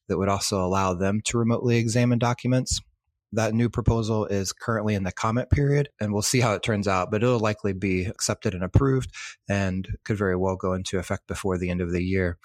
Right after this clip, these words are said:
Um, I mean, I think all of this really is important in the sense that we're, we're kind of in a new time where we have a new workforce, specifically remote workers, and D H S's attempt to kind of modernize the I nine by allowing for remote I nine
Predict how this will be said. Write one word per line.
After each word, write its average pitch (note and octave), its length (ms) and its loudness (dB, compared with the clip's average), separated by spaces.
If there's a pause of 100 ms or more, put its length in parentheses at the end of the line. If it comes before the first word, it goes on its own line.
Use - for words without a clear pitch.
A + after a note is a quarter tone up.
Um, F#2+ 200 0
I A2+ 60 2
mean, A#2 180 4
I A#2 60 4
think D3+ 220 0
all A#2+ 160 4
of G#2+ 100 2
this - 380 2
really G#2 260 2
is G2 140 0
important F#2+ 640 -2
in G#2 140 0
the G2 80 0
sense G#2 360 0
that F#2 280 0 (180)
we're, A2+ 260 0
we're G#2+ 120 -4
kind B2 220 2
of G#2 120 0
in G2+ 120 0
a G2 80 0
new G2+ 320 0
time F#2+ 480 0
where F#2 180 -2
we F#2+ 120 -2
have F2+ 260 -2
a G#2+ 80 0
new A2 160 2
workforce, C3+ 560 2
specifically - 680 -2
remote F#2+ 360 0
workers, A2 440 0 (100)
and G#2 280 4
D A2+ 120 4
H G#2+ 160 0
S's G2+ 320 0
attempt G2+ 480 0
to - 80 -8
kind G#2+ 160 2
of G2+ 60 0
modernize G2+ 600 2
the G2+ 120 2
I F#2 140 2
nine G#2 560 0
by G#2 140 2
allowing F#2+ 480 0
for G2 380 -2
remote F#2+ 380 -2
I G2 120 0
nine F#2+ 300 -4